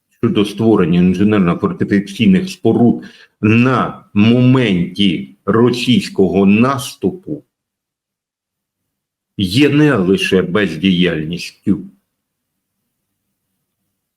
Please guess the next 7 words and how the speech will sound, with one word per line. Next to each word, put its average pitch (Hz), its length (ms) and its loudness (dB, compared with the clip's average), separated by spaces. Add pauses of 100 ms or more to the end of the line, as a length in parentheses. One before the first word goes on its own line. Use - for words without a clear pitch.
(140)
а, 120 220 0
відповідно, 123 1000 0 (1800)
фактичним, 98 800 -4 (140)
на 104 160 0
мою 95 380 2
думку, 87 400 -2
потуранням 110 1080 0